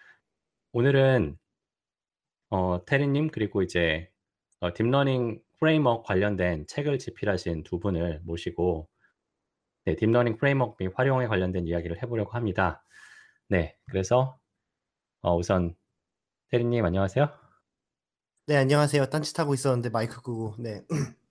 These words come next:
Speaker 2: 네, 안녕하세요. 네, 반갑습니다.
Speaker 1: 네.
Speaker 2: 네.
Speaker 1: 네, 테리님 오늘, 어, 지난주에 씨이에스를 다녀오셨다고 하니 씨이에스 얘기도 잠깐 들어보고요.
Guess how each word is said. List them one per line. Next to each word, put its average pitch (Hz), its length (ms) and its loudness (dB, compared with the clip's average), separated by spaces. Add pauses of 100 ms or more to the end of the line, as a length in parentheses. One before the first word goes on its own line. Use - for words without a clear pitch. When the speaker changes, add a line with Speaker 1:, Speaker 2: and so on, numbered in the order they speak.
(540)
Speaker 2:
네, 139 80 4
안녕하세요. - 480 -6 (180)
네, 104 260 -6
반갑습니다. 113 520 -6
Speaker 1:
네. 90 80 -8 (720)
Speaker 2:
네. 82 220 -20
Speaker 1:
네, 95 280 4
테리님 110 500 -2
오늘, 92 380 0 (600)
어, 82 300 -2 (1040)
지난주에 113 460 4
씨이에스를 151 580 0
다녀오셨다고 87 580 -2
하니 101 380 -4
씨이에스 123 380 -4
얘기도 90 320 -2
잠깐 87 260 -6
들어보고요. 87 580 -4